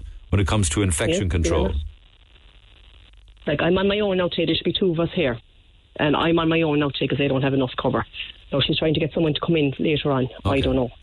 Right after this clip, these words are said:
Speaker 1: So you're on your own doing what exactly, Gillian?
Speaker 2: I, like, I do the breakfast now and I just attend to the bathrooms and the, all the bathrooms. I just keep on top of them and make sure everything's topped up and everything.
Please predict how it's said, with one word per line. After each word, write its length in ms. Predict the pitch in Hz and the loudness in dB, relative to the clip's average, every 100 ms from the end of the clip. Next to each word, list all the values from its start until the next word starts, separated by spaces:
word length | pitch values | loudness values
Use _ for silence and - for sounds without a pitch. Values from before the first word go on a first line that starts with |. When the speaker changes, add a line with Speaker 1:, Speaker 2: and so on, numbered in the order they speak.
| - | -12
Speaker 1:
So 520 | - - - 156 180 - | -10 -8 -2 0 0 0
you're 220 | 170 190 | 0 0
on 140 | 202 | 0
your 160 | 190 185 | 0 2
own 320 | 180 175 160 - | 2 0 -2 -2
doing 380 | 185 175 180 123 | 0 0 0 0
what 300 | 156 143 - - | 0 0 -2 -2
exactly, 480 | 101 107 104 104 | 0 0 -2 -2
Gillian? 380 | 85 98 101 117 127 - - - - - - - | 0 2 0 -2 -6 -14 -20 -20 -20 -20 -14 -4
Speaker 2:
I, 420 | 147 147 147 151 | 0 2 2 0
like, 240 | - 135 143 | -2 -2 0
I 140 | 147 | 0
do 200 | 147 160 | 0 0
the 260 | 151 160 156 | 2 0 0
breakfast 420 | 180 175 - 156 | -2 -2 -4 -2
now 200 | 175 147 | 0 0
and 120 | 143 | 2
I 80 | 147 | 0
just 160 | 143 143 - - - 151 | -2 -6 -8 -10 -6 -2
attend 320 | - 170 143 | 0 0 0
to 160 | - | 0
the 40 | 151 | -2
bathrooms 640 | 151 156 - - 147 143 - | 0 -4 -4 0 0 2 0
and 340 | 139 135 131 - - | 0 0 0 -4 -4
the, 340 | 139 135 135 - - - - - - - - | -2 0 -2 -6 -20 -20 -20 -20 -20 -8 -2
all 100 | 127 | 0
the 80 | |
bathrooms. 380 | 139 143 - 135 | 0 -2 -2 -4
I 100 | 123 | -2
just 160 | 127 135 | -2 -2
keep 120 | - | -2
on 140 | 131 135 | -2 0
top 200 | 151 127 | -2 -2
of 60 | |
them 100 | 135 | 0
and 120 | 135 135 | 2 2
make 120 | 135 | 0
sure 140 | - | 0
everything's 280 | 135 - 151 | -2 -2 -4
topped 260 | - 143 - | -4 -4 -2
up 120 | 131 - - - - - - - | -4 -6 -20 -20 -20 -20 -10 -2
and 120 | 139 | -2
everything. 560 | 139 - - - - | 0 0 0 -2 -6